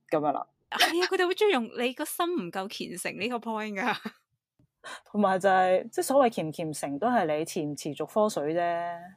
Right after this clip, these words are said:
Speaker 1: 噉你唔畀錢，咪唔虔誠咯，都係噉嘅啫。
Speaker 2: 都係㗎。
Speaker 1: 係啦，噉所以呢，就懷疑其實都同呢個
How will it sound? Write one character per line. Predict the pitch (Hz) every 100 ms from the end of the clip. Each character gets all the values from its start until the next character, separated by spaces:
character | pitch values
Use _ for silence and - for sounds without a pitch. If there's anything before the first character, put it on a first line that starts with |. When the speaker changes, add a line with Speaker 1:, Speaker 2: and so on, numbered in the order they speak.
| _ _ - - -
Speaker 1:
噉 | 240 190
你 |
唔 | 143
畀 | 165
錢， | - 202
咪 | 185
唔 | 139
虔 | - 135
誠 | 143 135
咯， | 160 180 180 180 180 190 214 - _ _ _
都 | -
係 | 190
噉 | 139
嘅 | 151
啫。 | 143
Speaker 2:
都 | 143 135 - 107
係 | -
㗎。 | 214 160 - - _ _ _ _ _ _ - - - - - -
Speaker 1:
係 | 139
啦， | 131 - 240 -
噉 | 302
所 | - 403
以 | 302
呢， | 311 320 _ _
就 | -
懷 | 165 139 143
疑 | 147
其 | 151 - 160
實 | 165 -
都 | 262 277
同 | - 135
呢 | 196
個 | 175 151 151